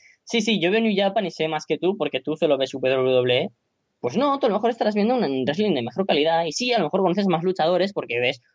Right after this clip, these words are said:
W W E y New Japan. Pero, ¿qué? ¿Qué te cre-, te crees superior intelectualmente? ¿Te crees superior de cualquier otra manera? Pues no, cada uno elige lo que quiere. Si uno quiere ver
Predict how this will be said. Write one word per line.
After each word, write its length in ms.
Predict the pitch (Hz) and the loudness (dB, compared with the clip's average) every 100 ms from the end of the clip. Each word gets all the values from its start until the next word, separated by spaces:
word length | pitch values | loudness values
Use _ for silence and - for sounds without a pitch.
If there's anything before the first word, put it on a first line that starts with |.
| _ | _
W 240 | 135 131 135 | 0 2 2
W 220 | 139 143 | 0 2
E 60 | 180 | 2
y 60 | |
New 160 | 160 127 | 0 0
Japan. 360 | 120 208 185 - _ _ _ _ | 0 0 -2 -8 _ _ _ _
Pero, 380 | 151 147 - _ _ - - _ _ _ _ _ _ | 0 0 -2 _ _ -20 -20 _ _ _ _ _ _
¿qué? 260 | 226 175 117 | -2 -2 -2
¿Qué 460 | 151 151 156 147 147 | -6 -4 -4 -4 -4
te 140 | 156 | -4
cre-, 240 | 175 170 147 | 0 -2 -2
te 120 | 156 | 0
crees 240 | 202 196 | 0 0
superior 520 | - 170 196 190 143 139 | -2 0 2 4 2 0
intelectualmente? 1160 | 131 131 135 131 131 - 139 170 254 226 131 | -6 -10 -10 -6 -8 -4 -4 -2 -2 -2 -4
¿Te 100 | 123 | -4
crees 420 | 147 147 147 - _ _ _ | -2 -2 -2 -12 _ _ _
superior 800 | - 147 151 147 147 143 143 143 | -6 -2 0 2 2 2 2 0
de 180 | 139 131 | -2 0
cualquier 320 | 135 131 147 | -2 0 -2
otra 140 | 143 143 | 0 0
manera? 400 | 185 185 120 - | 2 2 0 -4
Pues 140 | 120 | -4
no, 220 | 226 240 247 | -2 0 0
cada 200 | 147 147 | 2 2
uno 140 | 226 | 2
elige 300 | 180 202 247 | 2 0 0
lo 80 | 156 | 0
que 140 | 123 | -2
quiere. 320 | 131 180 139 | 0 0 0
Si 120 | - 165 | -2 0
uno 140 | 214 | 0
quiere 220 | 220 220 | 0 0
ver 200 | 214 202 | 2 0